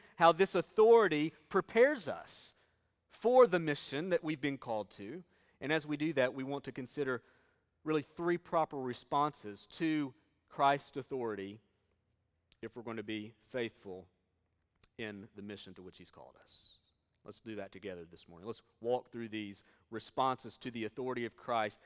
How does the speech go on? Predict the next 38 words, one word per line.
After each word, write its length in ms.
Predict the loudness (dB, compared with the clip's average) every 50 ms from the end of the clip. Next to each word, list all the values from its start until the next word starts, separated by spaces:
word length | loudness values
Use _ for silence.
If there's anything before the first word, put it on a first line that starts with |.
| -20 _ -8
as 160 | -8 -8 -6
we 120 | -6 -8 -8
consider, 640 | -8 -10 -12 -10 -4 0 0 2 2 2 0 -2 _ -16 -20 _ _ _
yes, 300 | 4 6 6 6 6 4
the 80 | -4 -6
mission 380 | -2 0 0 0 0 -2 -6
to 80 | -4 -2
which 160 | -4 -4 -4
we've 140 | -6 -6 -6
been 140 | -6 -6 -6
called, 280 | -4 0 2 2 4
but 140 | 2 0 -2
the 120 | 0 0 0
authority 500 | -2 -2 0 4 6 6 8 6 6 4
behind 520 | 2 0 0 2 4 4 4 4 4 2
that 180 | 0 0 -2 -6
mission. 400 | -8 -8 -8 -8 -10 -10 -10 -10 -14 -20 -8 2
Our 120 | 2 4
response 440 | 4 4 0 0 4 4 4 4 4 0
to 100 | -6 4
that 240 | 8 10 10 10
authority 380 | 8 6 2 0 -2 -2 -2 -2
will 300 | -2 -2 -2 -2 -2 -4 _ _ _ -16
fuel 320 | -8 -4 -2 0 0 0
how 220 | 2 2 0 0
faithful 420 | 0 0 -4 -4 -4 -4 -10 -12 -10
we 160 | -10 -8 -8
are 300 | -6 -6 -6 -6 -6 -8 -10
in 340 | -8 -8 -8 -8 -10 -12 -16 _ _ _ _ _ _ _ _ _ -16
the 60 | -12
mission. 440 | -12 -12 -12 -12 -16 -18 -18 -16 -14
Number 180 | -12 -10 -10
one, 300 | -8 -8 -6 -6 -6 -6
as 140 | -6 -8 -10
we 80 | -10 -10
consider 340 | -10 -12 -10 -8 -8 -10
Christ's 400 | -8 -8 -6 -6 -6 -6 -8 -14
authority, 580 | -20 -16 -12 -10 -8 -8 -6 -6 -8 -10 -12